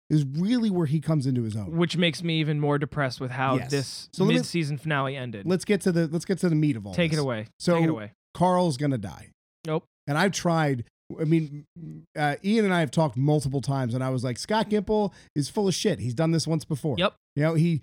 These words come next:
Speaker 1: this is like when Glenn fell off the, the, the dumpster, and everyone, and you saw organs, and you're like, "Well, Glenn's dead. They're, they're doing it in a completely different way," and ever, and, and then it, "Ah, it was a ruse. <laughs> Ha ha, he didn't actually die."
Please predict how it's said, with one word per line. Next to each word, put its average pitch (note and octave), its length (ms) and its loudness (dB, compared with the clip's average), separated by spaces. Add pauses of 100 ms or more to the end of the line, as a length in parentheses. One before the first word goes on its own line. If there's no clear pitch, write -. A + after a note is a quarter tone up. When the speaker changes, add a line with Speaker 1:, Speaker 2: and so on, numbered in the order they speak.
(140)
Speaker 1:
this E3 140 2
is F#3 100 2
like F#3+ 140 4
when F3 180 4
Glenn F3 360 2
fell F#3 220 0
off F3+ 200 0
the, F3+ 120 2
the, E3+ 520 2
the E3 120 0
dumpster, D3+ 580 0 (260)
and C#3 120 -2
everyone, E3 360 4
and D#3+ 100 2
you D#3 80 4
saw F#3 160 2
organs, D#3+ 520 0
and B2 100 -6
you're C3+ 100 -2
like, B2+ 140 -4
"Well, G3+ 220 2
Glenn's E3+ 300 0
dead. D3 280 0
They're, C#3+ 140 -4
they're C#3+ 180 -2
doing D#3+ 220 0
it D#3+ 40 0
in D3 60 -4
a B2 200 -6
completely E3+ 360 0
different D3+ 260 0
way," C#3+ 240 0
and C3 100 -2
ever, C3+ 180 -6
and, B2+ 340 -4 (220)
and D#3+ 160 -2
then G3 80 4
it, G3+ 160 0
"Ah, E4 260 2
it D#4 60 2
was D4 120 -2
a C#4 40 -4
ruse. D4+ 460 0
<laughs> D#3+ 60 0
Ha G3 140 2
ha, C#4 180 0
he A#3+ 100 -2
didn't A#3 200 -4
actually A#3 240 -6
die." G#3+ 380 -4